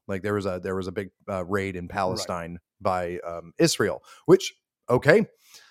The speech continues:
Speaker 1: um, this could be a response to that. It's entirely possible that it's a response to that. It could also be,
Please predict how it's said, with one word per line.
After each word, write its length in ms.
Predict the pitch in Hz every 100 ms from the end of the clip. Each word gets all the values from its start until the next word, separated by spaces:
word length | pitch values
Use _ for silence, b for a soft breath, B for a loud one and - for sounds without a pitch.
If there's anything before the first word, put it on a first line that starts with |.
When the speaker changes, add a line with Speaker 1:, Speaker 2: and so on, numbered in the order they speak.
| b
Speaker 1:
um, 260 | 123 123 123 -
this 240 | 135 135
could 180 | - 127
be 100 | 123
a 60 | 120
response 480 | 123 - 131 120 -
to 60 |
that. 200 | 117 95 -
It's 140 | 113 127
entirely 680 | 113 - - 123 123 117 113
possible 440 | 113 107 - 117
that 100 | 110
it's 140 | 104
a 40 | 107
response 440 | 101 - 107 98
to 60 | 98
that. 260 | 104 151 -
It 80 | 123
could 140 | 123
also 420 | 107 113 110 127
be, 420 | 107 107 107 104